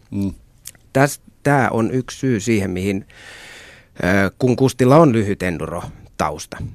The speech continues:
Speaker 2: Tän syyn takia me pyrittiin niin paljon keskittyyn näihin, ö, kestävyyden ja suorituskyvyn säilymisen – tekijöihin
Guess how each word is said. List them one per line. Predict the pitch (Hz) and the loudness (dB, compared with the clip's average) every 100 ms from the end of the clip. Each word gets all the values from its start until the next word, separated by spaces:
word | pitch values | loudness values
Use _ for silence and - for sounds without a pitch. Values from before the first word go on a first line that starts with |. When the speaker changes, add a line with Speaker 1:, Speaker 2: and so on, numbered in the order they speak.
| - - | -14 -2
Speaker 2:
Tän | 123 120 101 | 2 2 2
syyn | 127 117 98 | 0 0 0
takia | 101 - 98 92 | -2 -2 -4 -4
me | 90 | -4
pyrittiin | - 131 120 - 92 | -2 0 0 -4 -4
niin | 101 117 | -2 -2
paljon | 92 90 - | -2 -6 -4
keskittyyn | 107 - 98 _ 90 90 90 - - | -6 -4 -10 _ -6 -6 -6 -10 -6
näihin, | 95 92 92 87 82 85 - 85 85 87 82 67 53 | -2 -2 -2 -6 -6 -12 -12 -8 -6 -6 -6 -8 -10
ö, | - - - - - | -12 -20 -20 -8 0
kestävyyden | 131 - - 104 98 92 87 90 90 - - | 2 0 -4 -2 -2 -2 -2 -2 -4 -8 -4
ja | 95 92 - | -2 -2 -6
suorituskyvyn | - 117 120 113 101 95 - 98 82 87 90 - - - - | -10 -4 -2 -2 -4 -10 -8 -6 -4 -4 -4 -8 -14 -20 -8
säilymisen – | 101 110 104 87 80 82 90 85 80 - _ _ - _ _ _ - | 0 2 2 0 -4 -6 -4 -4 -6 -12 _ _ -20 _ _ _ 0
tekijöihin | 107 - 90 82 73 87 82 | 0 0 -2 -2 -4 -6 -8